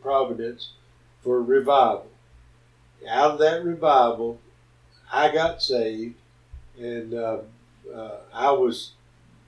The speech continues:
I've been a changed person. Uh, I, I was reading the Bible every day, uh, just swallowing it. And I was still in the restaurant at that time. So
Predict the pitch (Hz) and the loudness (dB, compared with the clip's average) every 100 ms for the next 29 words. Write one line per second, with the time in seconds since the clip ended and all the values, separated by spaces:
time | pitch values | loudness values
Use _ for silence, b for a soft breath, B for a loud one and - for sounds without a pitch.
0 | _ _ _ _ _ _ - 123 127 117 | _ _ _ _ _ _ -14 -4 -2 -2
1 | - 147 139 113 - 135 - - _ _ | -2 0 0 -2 0 2 2 -2 _ _
2 | _ _ _ _ _ - 107 104 - - | _ _ _ _ _ -20 -18 -16 -18 -20
3 | _ _ _ 113 101 104 117 127 113 110 | _ _ _ -4 -4 -2 -2 -2 -4 -10
4 | 117 151 156 151 135 123 135 135 139 - | -2 0 0 -2 -6 2 4 4 4 -2
5 | - - - - 131 127 123 123 123 123 | -6 -14 -6 4 4 4 -2 -2 0 -2
6 | 120 - _ _ _ _ - 104 110 - | -4 -10 _ _ _ _ -20 -18 -16 -16
7 | - - - - - - _ - - - | -2 -2 -2 -8 -16 -20 _ -20 -6 2
8 | 160 156 127 110 101 107 101 - - _ | 6 8 6 2 -6 -8 -10 -12 -20 _
9 | _ - 117 139 160 139 - 165 151 - | _ -12 -2 4 4 4 0 0 0 0
10 | 139 185 - 135 110 92 123 123 - 107 | 2 0 0 -2 -2 -4 -6 -6 -10 -18
11 | - _ - - 127 117 | -20 _ -14 -2 0 0